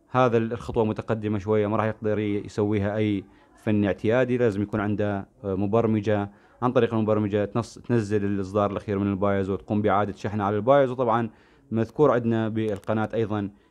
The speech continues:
بأكثر من فيديو كيفية، آه، إعادة شحن، آه، فلاشة البايوس بالإصدارات المتعددة اللي موجودة على الإنترنت. تحمل الإصدار، <clears throat> تحمل الإصدار الأخير الخاص بالمذر بورد اللي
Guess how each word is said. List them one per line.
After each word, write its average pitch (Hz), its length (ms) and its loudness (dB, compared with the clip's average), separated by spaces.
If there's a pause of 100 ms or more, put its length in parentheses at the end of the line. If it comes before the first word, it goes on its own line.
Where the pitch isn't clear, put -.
بأكثر 113 340 0
من 110 140 2
فيديو 104 260 -2
كيفية، 107 580 -2 (200)
آه، 98 360 0
إعادة 101 320 0
شحن، 104 460 -2 (540)
آه، 101 140 2
فلاشة 110 420 -2
البايوس 104 580 0
بالإصدارات 98 1120 -2 (380)
المتعددة 101 440 2
اللي 98 160 0
موجودة 101 320 0
على 98 100 2
الإنترنت. 98 420 -2
تحمل 113 380 -2
الإصدار، 113 540 0 (100)
<clears throat> 135 200 -2
تحمل 113 280 0
الإصدار 101 360 -2
الأخير 98 440 -4 (400)
الخاص 101 360 -2
بالمذر 95 1160 -2
بورد 95 320 0
اللي 87 500 -4